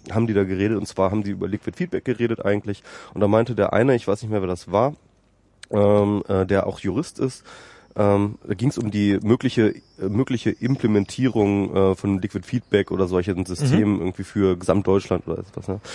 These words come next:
Speaker 1: Und im Grundgesetz steht dann irgendwie in Artikel zwanzig irgendwie,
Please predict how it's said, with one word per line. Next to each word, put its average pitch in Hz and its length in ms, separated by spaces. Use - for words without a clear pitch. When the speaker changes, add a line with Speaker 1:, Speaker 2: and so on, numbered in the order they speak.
Speaker 1:
Und - 60
im 101 80
Grundgesetz 110 480
steht 107 300
dann 98 220
irgendwie 98 300
in 87 80
Artikel 87 340
zwanzig 92 500
irgendwie, 90 360